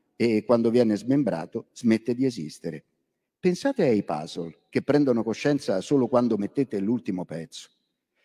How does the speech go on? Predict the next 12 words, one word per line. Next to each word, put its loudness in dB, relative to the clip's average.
Quando 4
sono 2
nato, 0
naturalmente -2
la -4
nostra -6
nascita -4
è -6
completamente -6
diversa -2
dalla -4
vostra, -8